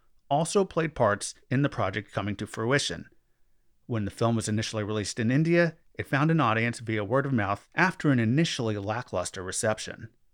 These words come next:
Its reputation in India grew from there, and it was sent to the Cannes Film Festival in nineteen fifty-six,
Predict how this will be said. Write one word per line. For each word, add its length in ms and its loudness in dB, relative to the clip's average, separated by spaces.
Its 140 -8
reputation 720 0
in 140 -2
India 300 -2
grew 380 -2
from 260 -2
there, 340 -2
and 140 -4
it 40 -4
was 140 -4
sent 300 -2
to 80 -4
the 80 -4
Cannes 340 -4
Film 260 0
Festival 500 -4
in 140 -2
nineteen 400 0
fifty-six, 680 -4